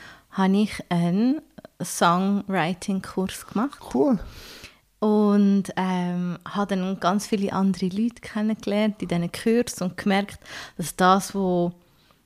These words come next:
Speaker 1: wo mir fehlt, dass ich das dort überkomme in dieser Community. Und, und dann habe ich dann selber angefangen, Workshops anbieten, aber immer nur so, ähm, stundenweise.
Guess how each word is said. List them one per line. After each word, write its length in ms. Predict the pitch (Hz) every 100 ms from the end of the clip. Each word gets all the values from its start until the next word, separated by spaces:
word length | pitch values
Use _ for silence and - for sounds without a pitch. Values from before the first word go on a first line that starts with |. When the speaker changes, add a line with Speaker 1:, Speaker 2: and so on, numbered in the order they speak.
| -
Speaker 1:
wo 180 | 202
mir 260 | 214 214 175
fehlt, 480 | - - 180 190 220
dass 160 | - -
ich 100 | -
das 260 | 175 -
dort 300 | - 165 - -
überkomme 720 | 190 220 - 233 254 285 262 _ _ _ _
in 100 | 202
dieser 280 | 202 202 208
Community. 1040 | - 226 220 226 240 240 - - 262 254 -
Und, 520 | 196 208 190 185 - _ - - - _ _ - -
und 400 | - 202 196 185
dann 160 | 196 180
habe 160 | 185
ich 160 | 180 -
dann 160 | - 175
selber 460 | - 156 175 202 202
angefangen, 260 | 208 214
Workshops 600 | 185 180 196 - 214 - -
anbieten, 720 | 165 170 202 247 277 294 -
aber 240 | 190 - 180
immer 240 | 190 208
nur 320 | 202 202 202
so, 280 | 180 180 180 - - - - - -
ähm, 480 | 175 170 170 165 160
stundenweise. 1080 | - - 208 226 233 240 240 269 311 320